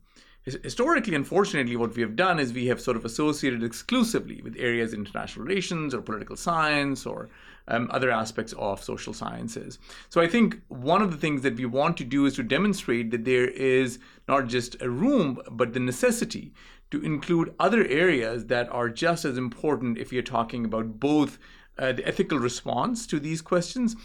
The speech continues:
and very practical, tangible policies that can make an impact on the lives of these vulnerable communities. So that's the sort of the, the theoretical picture of that. Personally, I think,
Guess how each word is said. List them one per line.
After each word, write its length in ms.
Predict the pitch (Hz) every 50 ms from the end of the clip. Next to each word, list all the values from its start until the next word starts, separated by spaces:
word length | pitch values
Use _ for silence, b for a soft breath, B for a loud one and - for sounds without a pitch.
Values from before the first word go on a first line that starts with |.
| B B B B B
and 160 | - 160 160
very 180 | 156 175 170 170
practical, 800 | 170 - - - 175 165 170 165 - - 160 - 160 156 151 151
tangible 640 | - - - 147 147 156 151 139 147 143 143 139
policies 720 | 117 - - - 156 180 208 202 180 - 139 113 113 113
that 200 | 110 127 120 -
can 160 | - 135 123 120
make 180 | 127 127 120
an 100 | 123 117
impact 480 | 131 147 143 - 127 110 110 107 - -
on 120 | - 113 110
the 60 | 110
lives 320 | 110 104 107 117 113 113
of 80 | - -
these 160 | 117 113 113
vulnerable 420 | 113 117 113 117 113 113 117 127 120
communities. 480 | - 151 185 196 - - - - - - B B B B B B B
So 100 | B 202
that's 220 | 196 226 233 226 226
the 60 | 196
sort 120 | 165 170
of 100 | 156 139
the, 140 | 127 139 127
the 100 | 117 123
theoretical 380 | 123 - 147 143 139 135 127 131
picture 260 | - - - - 131
of 80 | 127 -
that. 220 | - 131 165 - B B B B B B B -
Personally, 440 | - 277 311 - - 190 160 151
I 120 | 143 131 123
think, 320 | - 165 151 147 135 -